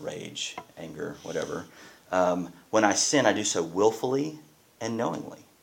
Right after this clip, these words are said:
I have to own it, 'cause that's what I'm doing out of my nature. Um, David here was not using it as an excuse. He's just recognized the core of who he is. It's not an excuse, but a reason for further condemnation.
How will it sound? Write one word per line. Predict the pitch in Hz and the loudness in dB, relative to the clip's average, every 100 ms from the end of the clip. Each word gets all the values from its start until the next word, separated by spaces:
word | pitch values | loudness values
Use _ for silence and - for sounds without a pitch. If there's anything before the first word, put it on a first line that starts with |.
| _ _ _ _ _ _ _ - | _ _ _ _ _ _ _ -6
I | 95 101 | -2 2
have | 127 131 | 2 6
to | |
own | 123 214 | 4 4
it, | - - - _ - | -2 -10 -20 _ -8
'cause | 90 | 2
that's | 110 - - - _ _ | 2 2 -8 -12 _ _
what | - 92 | -4 -2
I'm | |
doing | 104 165 101 95 - | 2 2 0 -8 -8
out | 87 | -4
of | 90 | 0
my | 95 | 0
nature. | 101 113 139 - - _ _ - - - _ | 0 0 -2 -8 -14 _ _ -20 -20 -20 _
Um, | - 101 98 90 85 - _ _ _ _ - | 4 6 6 4 -2 -8 _ _ _ _ 2
David | 110 131 165 - | 10 10 10 4
here | 98 82 92 | 2 0 0
was | 107 98 | 0 2
not | 107 110 | 4 2
using | 113 117 104 | 0 0 2
it | |
as | 90 85 | 2 0
an | |
excuse. | - - - 80 - - - _ _ _ _ _ _ _ - | -2 -4 -4 -8 -8 -8 -10 _ _ _ _ _ _ _ -4
He's | 110 | 2
just | 160 135 | 4 4
recognized | 98 107 104 110 | 2 4 0 -2
the | |
core | - 123 | -2 0
of | 120 127 | 0 0
who | 117 | -2
he | 120 | 0
is. | 156 | -2
It's | - 113 | -2 0
not | 127 | 0
an | 127 | 0
excuse, | - - 120 101 - | -6 -4 -2 -2 -2
but | 107 | 0
a | 98 | 0
reason | 92 117 127 | 0 -2 -2
for | - 101 | -4 -4
further | - 117 117 | 2 2 2
condemnation. | 101 - 123 123 107 98 160 202 - | -2 0 0 0 -2 -2 -4 -6 -10